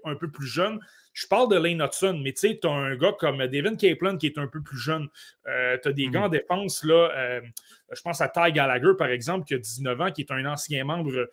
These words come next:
Speaker 1: euh, de l'équipe américaine des moins de dix-huit ans. Euh, ce sont des joueurs comme ça qui peuvent être affectés sur le plan physique lorsque t'affrontes des équipes avec des joueurs un peu plus âgés. Et Western Michigan, comme je le, je le répète, il n'y a pas énormément de noms connus. Ce sont des joueurs davantage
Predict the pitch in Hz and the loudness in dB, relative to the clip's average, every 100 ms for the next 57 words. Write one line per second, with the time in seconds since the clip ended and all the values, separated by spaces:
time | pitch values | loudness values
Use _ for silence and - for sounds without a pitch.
0 | - - _ 123 123 135 123 - 147 131 | -12 -20 _ -8 -2 -4 -2 0 0 0
1 | 120 160 165 143 127 139 123 113 113 117 | -2 0 0 0 -2 -4 -6 -8 -10 -4
2 | 170 208 214 - - _ 135 127 117 _ | 0 0 -2 -10 -20 _ -8 -8 -8 _
3 | _ - - - - 185 277 320 160 165 | _ -14 -12 -6 0 2 2 0 2 4
4 | 202 185 143 - - 151 151 156 165 151 | 4 4 0 -2 2 2 4 4 2 0
5 | 151 - 220 - 139 131 127 175 196 - | -6 -6 -4 -4 2 2 2 0 0 -4
6 | - 208 135 220 - 151 - 156 147 - | -6 -4 2 2 2 -8 -4 0 0 0
7 | 185 185 143 131 123 190 190 - _ - | -2 0 0 -2 2 2 0 -8 _ -8
8 | 131 127 131 117 185 - 185 160 160 165 | -8 -6 -4 4 4 4 -2 0 0 -2
9 | 185 147 117 113 156 147 _ _ _ - | -2 2 2 0 -2 -4 _ _ _ 0
10 | 156 196 196 320 370 214 - 151 170 233 | 6 6 4 0 0 0 2 2 4 2
11 | 208 233 175 156 147 123 147 135 131 208 | 0 -2 2 0 0 0 0 0 0 -2
12 | 147 - 269 226 170 156 165 - 170 190 | -2 -2 0 0 0 0 -2 -4 -4 -2
13 | - 170 151 170 151 - _ - 123 156 | 2 4 4 2 -6 -12 _ -16 -8 -2
14 | 160 139 180 214 165 165 156 208 202 | 0 4 4 6 4 2 2 2 2